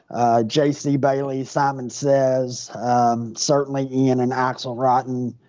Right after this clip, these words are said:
Uh, you know, so many big names that I've, over the years that I've just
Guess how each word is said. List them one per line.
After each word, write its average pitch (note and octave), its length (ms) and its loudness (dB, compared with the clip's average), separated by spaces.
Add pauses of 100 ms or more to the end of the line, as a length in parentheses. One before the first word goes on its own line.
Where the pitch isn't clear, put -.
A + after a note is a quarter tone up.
(460)
Uh, A2+ 400 0
you B2+ 120 -4
know, B2 120 0
so G3+ 280 0
many F#3+ 200 0
big D#3+ 400 -2
names D3+ 380 -2
that C#3+ 80 0
I've, C3+ 220 2
over D3 200 0
the C#3 100 -2
years C3+ 400 0
that B2+ 80 0
I've B2 120 0
just C3 220 -4